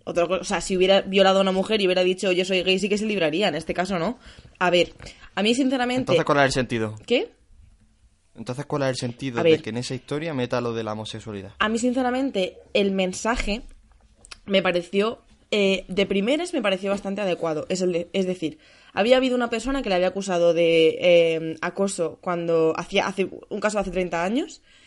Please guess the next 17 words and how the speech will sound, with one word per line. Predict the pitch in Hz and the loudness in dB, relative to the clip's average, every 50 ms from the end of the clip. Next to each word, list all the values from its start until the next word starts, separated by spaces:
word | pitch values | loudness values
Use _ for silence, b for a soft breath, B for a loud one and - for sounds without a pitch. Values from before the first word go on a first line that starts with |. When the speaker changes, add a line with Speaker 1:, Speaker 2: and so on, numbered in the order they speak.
| B B B B B | B B B B B
Speaker 1:
y | - 208 | -4 0
tal | 190 185 202 | 0 0 2
y | 202 | 0
como | 214 208 202 | -2 0 -2
lo | 196 196 | -2 -2
pinta-, | 202 208 196 214 - - | -2 -4 -4 -6 -8 -6
lo, | 214 208 202 208 202 | -4 -2 -2 -2 -2
como | 214 214 | -2 -4
lo | 202 196 | -4 -2
pintaban | 202 196 196 208 226 247 277 262 | -4 -4 -4 -4 -4 -4 -2 -2
era, | 202 170 165 156 - - - | -2 -2 -2 -4 -6 -8 -4
eh, | - 185 180 180 175 170 175 175 165 - | 0 0 2 4 4 4 4 4 2 0
este | - 196 - - 202 | -2 -4 -4 -4 -4
chico | - 202 190 185 | -4 -4 -2 -2
de | 175 175 | -4 -4
catorce | 180 175 - 196 190 - 208 208 | -4 -4 -6 -6 -6 -6 -6 -6
años, | 214 226 254 269 294 311 320 | -6 -4 -4 -4 -4 -6 -8